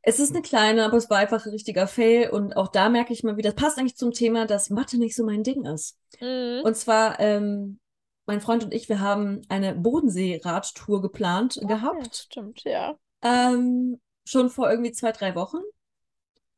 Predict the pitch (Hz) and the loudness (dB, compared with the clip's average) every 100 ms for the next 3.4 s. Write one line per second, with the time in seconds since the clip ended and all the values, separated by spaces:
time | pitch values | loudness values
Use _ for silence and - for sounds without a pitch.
0 | _ _ 233 240 233 254 226 247 254 226 | _ _ 4 4 4 4 4 4 4 2
1 | 240 240 247 247 - _ _ _ _ _ | 2 2 2 -2 -8 _ _ _ _ _
2 | _ _ _ _ _ _ - 220 277 277 | _ _ _ _ _ _ -10 -2 0 0
3 | - 233 233 226 | 2 2 2 -2